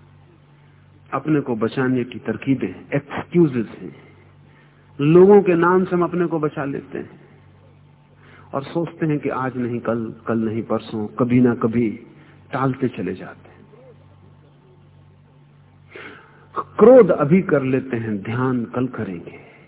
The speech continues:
चोरी अभी कर लेते हैं, संन्यास कभी भी लिया जा सकता है।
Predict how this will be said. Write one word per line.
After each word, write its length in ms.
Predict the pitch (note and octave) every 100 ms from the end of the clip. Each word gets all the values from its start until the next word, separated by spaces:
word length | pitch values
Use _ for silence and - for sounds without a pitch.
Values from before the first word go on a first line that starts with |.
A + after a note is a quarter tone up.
| - - - - - - - - - - -
चोरी 300 | F#3 F#3 F3
अभी 300 | - D3+ F#3
कर 180 | D#3 C3
लेते 340 | A#2 G#2+ -
हैं, 300 | A2 A2 G#2+ - - - - - - - - - - - - - -
संन्यास 440 | - D3 D#3+ F3+ F3+ - - - - - - - - - - - - - - - D#4+ D#4+ - -
कभी 240 | E3 D#3 F3
भी 120 | F3+
लिया 240 | D#3+ C#3+
जा 160 | B2 A2
सकता 360 | - - -
है। 300 | - - D#4